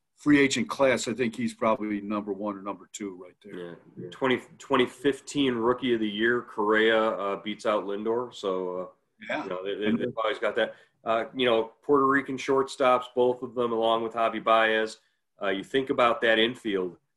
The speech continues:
Speaker 2: for the, the World Baseball Classic back in twenty seventeen.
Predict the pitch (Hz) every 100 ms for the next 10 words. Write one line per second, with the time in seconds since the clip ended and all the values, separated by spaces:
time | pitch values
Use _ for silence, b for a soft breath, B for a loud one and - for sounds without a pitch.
0 | _ _ 113 104 98 98 95 95 104 110
1 | 104 104 - 101 - 107 104 104 104 -
2 | 101 101 95 - 101 98 107 98 95 113
3 | 101